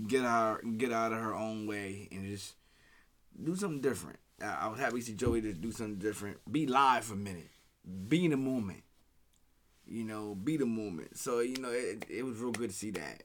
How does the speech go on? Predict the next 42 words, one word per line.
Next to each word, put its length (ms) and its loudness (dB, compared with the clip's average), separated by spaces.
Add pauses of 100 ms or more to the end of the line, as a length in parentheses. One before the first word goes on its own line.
and, 400 -8
you 80 -4
know, 260 -6
that's 240 -8
why 100 -2
I 100 0
got 160 -4
her, 260 -4 (640)
my, 240 -4
her 300 -2
at 340 -4
M 180 -6
V 100 -4
P 20 -
by 120 -4
a 60 -4
little 200 6
bit. 280 -2 (280)
I 140 -4
gonna 140 -6
pick 160 -4
Aubrey. 460 2 (220)
I 100 -8
already 180 -6
close, 300 0
but 220 -2
I 180 -4 (120)
thought, 260 -2 (640)
you 80 -10
know, 320 -8 (180)
Joey 300 0
just, 380 -8 (440)
she 140 -8
got 160 -4
out 80 -4
of 60 -4
her 80 -6
shell 300 -2
a 40 -4
little 220 -4
bit, 300 -10
so 180 -12